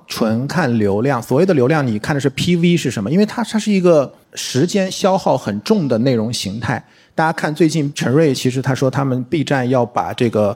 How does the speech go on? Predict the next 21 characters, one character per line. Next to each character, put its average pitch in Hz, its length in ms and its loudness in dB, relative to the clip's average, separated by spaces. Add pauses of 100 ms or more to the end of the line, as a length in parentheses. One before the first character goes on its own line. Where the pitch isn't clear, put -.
(140)
衡 123 320 -2
量 123 240 0
这 135 100 0
个 123 100 2
video， 135 440 2
这 123 100 -4
个 123 120 -2
视 170 240 -2
频 107 240 -6
的 113 100 0
从 120 220 -6
P 175 240 0
V 175 120 4
模 110 220 2
式 110 240 -2
转 101 260 0
成 113 380 -6
时 - 260 -2
长 131 240 -2
模 110 220 0
式。 - 240 -6